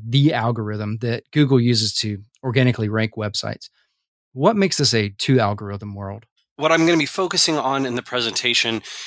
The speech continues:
Speaker 2: is Google's shift from purely using inputs, ranking inputs that are decided on by the search quality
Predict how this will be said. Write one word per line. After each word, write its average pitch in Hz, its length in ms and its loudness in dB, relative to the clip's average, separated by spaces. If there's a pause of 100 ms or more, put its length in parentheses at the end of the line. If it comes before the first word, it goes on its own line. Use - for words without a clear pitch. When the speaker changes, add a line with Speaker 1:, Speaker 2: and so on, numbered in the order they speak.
(140)
Speaker 2:
is 117 240 0
Google's 139 920 -2
shift - 880 -2
from 117 520 -2 (600)
purely 175 520 0
using 131 760 0 (420)
inputs, 156 720 0
ranking 156 380 0
inputs 135 460 -4
that 123 120 -2
are 120 60 -2
decided 127 600 0
on 120 240 -2
by 110 140 -2
the 107 80 -6
search - 360 0
quality 117 640 -2